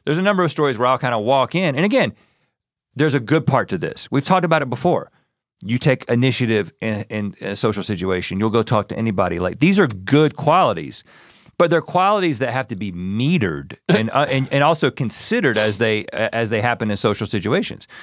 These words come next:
Speaker 1: Because I don't think the, the answer should be like, "Well, okay, Rhett feels like he's gotta be, like, there to, like, make sure things don't go off the rails with me. So therefore, I'm gonna always split up." I don't think that's the application.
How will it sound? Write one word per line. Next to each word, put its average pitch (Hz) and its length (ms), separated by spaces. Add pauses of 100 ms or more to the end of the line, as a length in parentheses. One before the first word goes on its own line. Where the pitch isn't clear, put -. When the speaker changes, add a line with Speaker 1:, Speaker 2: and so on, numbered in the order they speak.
(320)
Speaker 1:
Because 151 420 (1500)
I 185 100
don't 233 200
think 175 160
the, 147 380
the 135 120
answer 165 300
should 123 180
be 113 100
like, 98 160
"Well, 139 440
okay, 101 420 (320)
Rhett 139 280
feels 151 200
like 131 80
he's 113 140
gotta 120 220
be, 107 200
like, 101 280
there 107 240
to, - 120
like, 95 180
make 113 280
sure 117 240
things 110 240
don't 101 180
go 98 80
off 92 140
the 95 80
rails 110 300
with 90 120
me. 85 220 (640)
So 123 120
therefore, 123 380
I'm 110 100
gonna 107 140
always 95 320
split 110 380
up." 117 300 (220)
I 320 60
don't 392 160
think 311 120
that's 170 180
the 123 120
application. 110 680